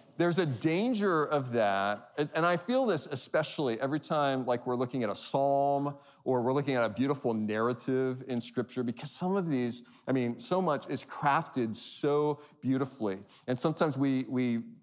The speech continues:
dissect it and we rip it apart into these little pieces, and then we just miss the beauty of it. So I'm very aware of that, and I'm probably not gonna be successful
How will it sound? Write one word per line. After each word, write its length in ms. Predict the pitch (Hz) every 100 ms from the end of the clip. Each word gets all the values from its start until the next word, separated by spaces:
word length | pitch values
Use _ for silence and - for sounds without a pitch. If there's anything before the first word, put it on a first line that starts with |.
| -
dissect 760 | 120 151 160 - - 180 - -
it 240 | 107 110 -
and 160 | 123
we 140 | 123 120
rip 260 | 117 139
it 60 | 156
apart 420 | 131 - 131 123
into 220 | 120 -
these 240 | 110 107 120
little 160 | 107
pieces, 500 | 101 - 160 - 98
and 160 | - 123
then 120 | 135
we 80 | 147
just 260 | 120 113 113
miss 220 | 107 -
the 100 | 92
beauty 340 | 98 107 104
of 140 | 95 73
it. 140 | - _ _ _ _ _ _ -
So 220 | - 143 123
I'm 240 | 131 107
very 240 | 123 160 196
aware 300 | 170 123 113
of 100 | 98
that, 300 | 95 92 - -
and 140 | - 123
I'm 100 | 113
probably 300 | - 143 143
not 160 | 123
gonna 100 | 123
be 100 | 110
successful 760 | 110 - - 110 104 - 98 -